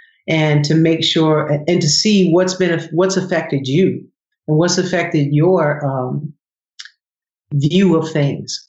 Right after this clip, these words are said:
You know, how do you look at your fellow coworkers? How do you look at women? How do you see yourself as a woman? You know, where do you feel your power has been snuffed out or taken away in, in certain ways?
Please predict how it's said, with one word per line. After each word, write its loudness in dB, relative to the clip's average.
You 2
know, 4
how 0
do 2
you 2
look 0
at -2
your 0
fellow 0
coworkers? -2
How -2
do 2
you 2
look 0
at -4
women? 0
How -2
do 2
you 2
see -2
yourself 0
as -2
a -6
woman? -8
You 2
know, -2
where 2
do 2
you 4
feel 2
your 2
power -2
has 0
been 2
snuffed -2
out 0
or -2
taken -2
away 0
in, -8
in 4
certain 0
ways? 2